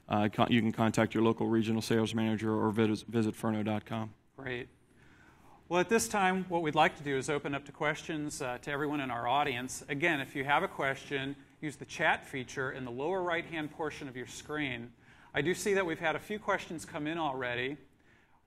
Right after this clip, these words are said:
Speaker 2: Uh, Jim, we have a question from John, and he'd like to know if the vinyl cot restraint, that was the P D mate, uh, if that's been crash tested.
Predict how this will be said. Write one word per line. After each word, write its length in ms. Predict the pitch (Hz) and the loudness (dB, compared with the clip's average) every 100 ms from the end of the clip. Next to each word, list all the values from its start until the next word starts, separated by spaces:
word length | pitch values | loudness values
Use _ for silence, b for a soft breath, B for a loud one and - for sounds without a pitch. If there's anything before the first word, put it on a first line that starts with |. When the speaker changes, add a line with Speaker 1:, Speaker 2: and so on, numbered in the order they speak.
| _ _ | _ _
Speaker 2:
Uh, 220 | 156 143 131 | -6 -4 -4
Jim, 260 | 127 185 | -2 -2
we 100 | 202 | 0
have 100 | 185 | -2
a 40 | 156 | -2
question 380 | 196 180 - | 0 0 -2
from 240 | 165 147 131 | -6 -4 -4
John, 520 | 175 165 165 139 131 | -2 0 2 2 0
and 160 | 139 147 | -2 -2
he'd 180 | 196 | 0
like 200 | 214 214 | 0 0
to 80 | - | -2
know 380 | 180 170 165 165 | -6 -4 -4 -6
if 160 | 156 - | -8 -12
the 60 | |
vinyl 440 | 123 131 165 208 196 | -6 0 0 0 -2
cot 300 | - 170 170 | 2 2 2
restraint, 600 | 135 - - 127 123 - | -2 -6 -8 -6 -6 -8
that 100 | - | -12
was 100 | 147 | -12
the 80 | - | -14
P 240 | - 185 | -8 -2
D 100 | 165 | 0
mate, 340 | 135 120 117 - - b b | 0 -2 -4 -6 -12 b b
uh, 60 | 151 | -6
if 160 | 156 | -4
that's 200 | 190 196 | -4 -6
been 160 | - 156 | -6 -8
crash 380 | - 156 147 - | -2 -2 -2 -4
tested. 540 | - 131 - 120 110 | -8 -8 -6 -8 -8